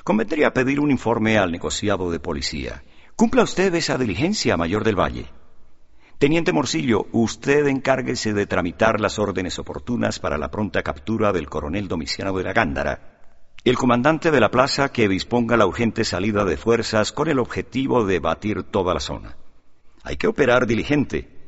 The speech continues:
Al coronelito, si hoy no lo cazamos, mañana lo tenemos en el campo insurrecto. Eh, teniente Valdivia, entérese si hay mucha caravana para audiencia".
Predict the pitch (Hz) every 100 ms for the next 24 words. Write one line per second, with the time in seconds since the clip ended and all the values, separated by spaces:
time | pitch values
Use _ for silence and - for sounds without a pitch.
0 | - - - 107 104 - 90 85 76 82
1 | 131 - 113 - 82 101 95 104 117 120
2 | - 80 85 113 82 73 73 95 120 120
3 | - 98 87 101 - 69 - 90 98 -
4 | 120 123 - 104 107 76 - 65 - -
5 | - - - - - - - - - -
6 | - 127 131 143 147 151 131 123 165 120
7 | 107 101 - 113 101 127 139 120 101 107
8 | 113 113 127 101 85 87 62 50 - 104
9 | 98 117 107 69 73 65